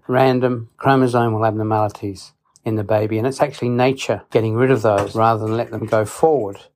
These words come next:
to be abnormal children. So if you have had two miscarriages, the odds of having a good pregnancy next time, if those tests that I described are all normal, is still over seventy-five percent. Seventy-five percent you'll have a baby in your arms next time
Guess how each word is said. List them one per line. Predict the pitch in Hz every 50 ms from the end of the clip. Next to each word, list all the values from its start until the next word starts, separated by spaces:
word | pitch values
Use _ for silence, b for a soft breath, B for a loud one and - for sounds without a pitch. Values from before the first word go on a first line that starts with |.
| _ _ _
to | - -
be | 110 110 110 110
abnormal | 107 107 110 110 107 107 101 98 98
children. | 98 - - 123 113 113 113 - 98 90 87 _ _ _
So | - - 165
if | 165 170 151 -
you | 151 139
have | - 151 165 180 175
had | - 143 117 110 -
two | - - 120
miscarriages, | 113 104 107 104 - - - 113 104 101 101 101 - 123 147 147 - - _ _ _
the | - 147
odds | 143 160 165 151 147 - -
of | 135 -
having | - 131 131 131 123
a | 120 117
good | 120 - 135 135 -
pregnancy | - 135 135 123 117 117 - - - 117
next | 120 135 - - -
time, | - - 113 101 101 110 131 139 _ _
if | - 131 - -
those | - 131 123 - -
tests | - - 135 131 131 - -
that | - 120
I | 113 113
described | 110 113 110 - - - 120 113 110 107 104 110
are | 123 113 113
all | 113 110 107
normal, | 110 120 135 143 135 123 110 110 110 -
is | - 131 -
still | - - - 165 156 139 135 -
over | 143 135 120 123 123
seventy-five | - - - 147 139 135 135 131 - 143 135 117 - - 123 123 123 120 113 -
percent. | - - 110 - - 143 120 104 101 - -
Seventy-five | - - 151 147 151 147 131 - 139 131 120
percent | - 113 110 - 117 113 113
you'll | 120 110
have | 104 104 120
a | 113
baby | 107 123 120 120 117 117 113
in | 110
your | 117 113 110
arms | 110 110 110 110 110 110 - -
next | 117 - - -
time | - 131 127 117 107 101